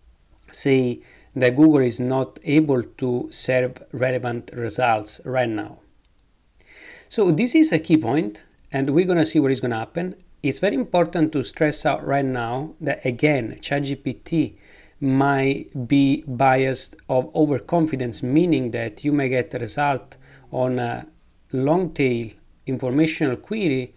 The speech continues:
which might be factually wrong, even though chat G P T is gonna tell it with a confidence that that is right. But then we can argue that the same issue, you also get it on Google, where on the other side you might have, you know,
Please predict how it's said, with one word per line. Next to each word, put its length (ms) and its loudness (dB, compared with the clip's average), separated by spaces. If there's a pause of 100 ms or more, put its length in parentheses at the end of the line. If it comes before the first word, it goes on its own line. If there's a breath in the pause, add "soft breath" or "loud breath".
(280 soft breath)
which 200 0
might 180 2
be 140 2
factually 600 0
wrong, 300 -2
even 260 -2
though 120 -2
chat 260 -6
G 120 -8
P 180 -10
T 140 -6
is 100 -6
gonna 300 -6
tell 280 -6
it 140 -10
with 160 -4
a 40 -2
confidence 640 -6
that 240 -10
that 140 -6
is 260 -10
right. 380 0
But 240 -2
then 180 0
we 120 4
can 180 -2
argue 480 -2 (400 loud breath)
that 260 2
the 100 2
same 340 2
issue, 420 0
you 200 0
also 320 -2
get 220 -2
it 200 -6
on 160 -4
Google, 360 -2 (460 loud breath)
where 180 2
on 140 0
the 100 4
other 160 2
side 420 0
you 120 -2
might 260 -4
have, 340 -2 (160)
you 120 -4
know, 200 -6